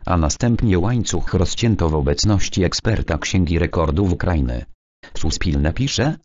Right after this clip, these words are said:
że para pobiła rekord kraju i świata,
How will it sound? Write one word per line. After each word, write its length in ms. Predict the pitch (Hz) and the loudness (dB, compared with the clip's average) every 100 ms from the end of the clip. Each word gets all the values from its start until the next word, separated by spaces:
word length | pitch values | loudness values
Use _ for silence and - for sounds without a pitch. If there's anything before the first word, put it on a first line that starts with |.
| - - | -12 -2
że 160 | 92 | 0
para 340 | 110 127 78 73 | 2 2 0 0
pobiła 420 | 90 101 110 78 | 0 2 2 2
rekord 460 | 113 - 73 76 | 0 0 0 -2
kraju 380 | - 110 120 120 - | -2 0 0 -2 -2
i 180 | 101 90 | 0 0
świata, 500 | - 113 98 - | 0 0 0 0